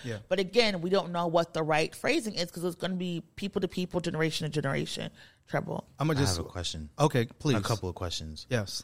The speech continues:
Speaker 3: So my first question is in relation to people-centered language.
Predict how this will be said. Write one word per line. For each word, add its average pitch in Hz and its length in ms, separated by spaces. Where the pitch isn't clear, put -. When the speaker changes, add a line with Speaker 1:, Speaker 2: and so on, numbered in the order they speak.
Speaker 3:
So 95 480
my 92 140
first 117 340
question 104 500
is 90 640
in 113 220
relation 107 480
to 95 640
people-centered 95 760
language. 85 680